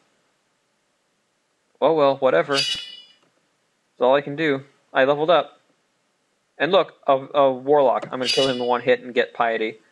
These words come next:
But I'm just, I'm so low leveled. I'm so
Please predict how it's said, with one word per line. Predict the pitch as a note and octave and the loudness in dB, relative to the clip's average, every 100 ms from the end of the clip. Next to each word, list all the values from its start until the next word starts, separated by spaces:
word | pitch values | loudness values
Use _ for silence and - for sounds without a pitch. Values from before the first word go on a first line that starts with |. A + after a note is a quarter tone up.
| _ _ _ _ _ _ | _ _ _ _ _ _
But | G#3+ A3+ - | -2 -2 -4
I'm | G#3 B3 | -2 -2
just, | C4 D4 - - | 0 -2 -6 -6
I'm | A#3+ | -6
so | A#3+ - C#4 E4 | -6 2 2 2
low | D#4 B3+ B3 C#4+ C#4 | -2 0 2 2 2
leveled. | B3 D4 D#4 F#3+ C3+ | 2 2 2 0 0
I'm | D#3 D#3+ | -2 -4
so | - A#3 B3+ C4+ B3+ A3+ | 0 4 6 4 0 -4